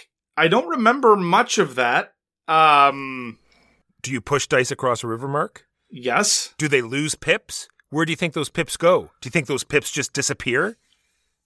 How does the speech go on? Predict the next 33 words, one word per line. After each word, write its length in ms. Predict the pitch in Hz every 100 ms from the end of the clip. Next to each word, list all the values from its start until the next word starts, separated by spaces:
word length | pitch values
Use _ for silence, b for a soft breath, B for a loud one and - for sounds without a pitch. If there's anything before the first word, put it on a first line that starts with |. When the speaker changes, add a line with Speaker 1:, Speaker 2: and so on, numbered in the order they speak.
| -
Speaker 1:
I 140 | 175
hadn't 320 | 160 214 226
thought 240 | - 254 359
of 80 | 139
it. 40 |
Speaker 2:
It's 120 | 127
people 360 | - 269 247 240
like 280 | 208 185 -
you 320 | 190 208 202
that 160 | 165
are 80 | 143
the 100 | 127
problem, 600 | 117 - 170 170 147 135
Mark. 400 | 107 95 107 - - -
Speaker 1:
Clearly 400 | - 202 185 190
I'm 120 | 190
a 40 | 190
naif 540 | 190 190 226 165 - -
about 340 | 151 151 165
the 100 | 160
loss 360 | 151 170 170 -
of 180 | 156 -
pips. 440 | 190 - - - B B B B B B _ _ _ _ _ -
Speaker 2:
So, 400 | - 185 123 - -
in 180 | 202 190
Bitoku, 680 | 160 160 135 - 127 127 120 -
you 160 | 127
have 280 | 120 110 -
tons 460 | - 139 135 131 117
of 440 | - 110 104 92 -
early 260 | 107 104 104
choices. 640 | - 92 - 76 - - B B B B B B - - _ _ _
Which 340 | 117 156 -